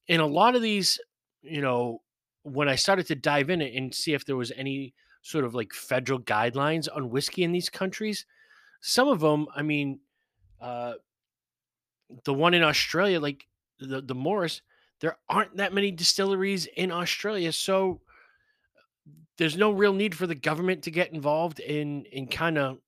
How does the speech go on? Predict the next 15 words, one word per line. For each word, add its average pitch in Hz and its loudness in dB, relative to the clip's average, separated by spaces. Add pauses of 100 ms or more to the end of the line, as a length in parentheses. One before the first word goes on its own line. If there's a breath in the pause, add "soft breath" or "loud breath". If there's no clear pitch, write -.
(180)
set - 0
guidelines. 117 -2 (340 soft breath)
So 185 2
a 160 2
lot 156 -2
of 190 0
'em, 170 0 (480)
a 139 -4
lot 160 4
of 196 0
these 196 0
countries, 165 -2
whether 135 0
it's - -8 (100)
Sweden, 139 -2